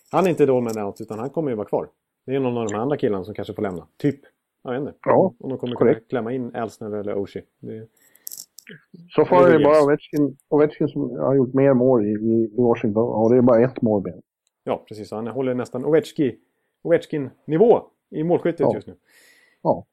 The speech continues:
Speaker 1: Eh, och, eh, ja, han gör, kollar man på målen han gör så är det inga typiska Marcus Johansson-mål heller, utan det är styrningar och det kan vara köksvägen och det kan vara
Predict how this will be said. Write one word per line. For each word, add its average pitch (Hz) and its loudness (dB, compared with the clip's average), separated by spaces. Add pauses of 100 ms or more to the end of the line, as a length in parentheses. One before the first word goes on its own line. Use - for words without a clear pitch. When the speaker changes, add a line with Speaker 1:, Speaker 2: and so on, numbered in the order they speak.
(160)
Speaker 1:
Eh, 98 -10
och, - -8
eh, 101 -6 (480)
ja, 151 2
han 147 2
gör, 147 0
kollar 143 0
man 180 -4
på 190 -8
målen 151 0
han 135 -4
gör 175 -4
så 139 -4
är 135 -2
det 131 -4
inga 131 -6
typiska 127 -10
Marcus 113 -8
Johansson-mål 117 -8
heller, 95 -6
utan 92 -12
det 135 -2
är 170 -2
styrningar 143 -2
och 117 -4
det 120 -4
kan 151 -6
vara 143 -2
köksvägen 135 -4
och 120 -6
det 120 -6
kan 131 -10
vara 120 -6